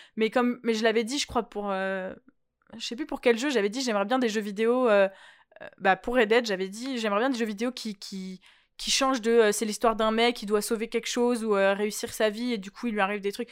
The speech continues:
Genre un jeu vidéo un peu, ouais, je sais pas, différent, tu vois, genre qui,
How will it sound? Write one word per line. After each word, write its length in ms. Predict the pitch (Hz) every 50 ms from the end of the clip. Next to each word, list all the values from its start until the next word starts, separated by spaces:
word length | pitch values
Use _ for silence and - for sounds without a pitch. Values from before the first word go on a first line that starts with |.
| - - -
Genre 160 | - 220 220
un 80 | 220 220
jeu 100 | 220 247
vidéo 220 | 240 220 247 262
un 100 | 262 240
peu, 480 | 214 - 233 226 226 220 220 214 208 196 202 _ _ _ _ _ _ _ _ 55 _ _ -
ouais, 220 | - 254 311 330
je 60 | 330 -
sais 100 | - 226
pas, 200 | - 294 311 269
différent, 480 | 233 233 - - 240 247 277 311 330
tu 160 | 311 - -
vois, 200 | 233 233 233 247
genre 220 | 247 233 202 202 -
qui, 300 | - - - 208 202 202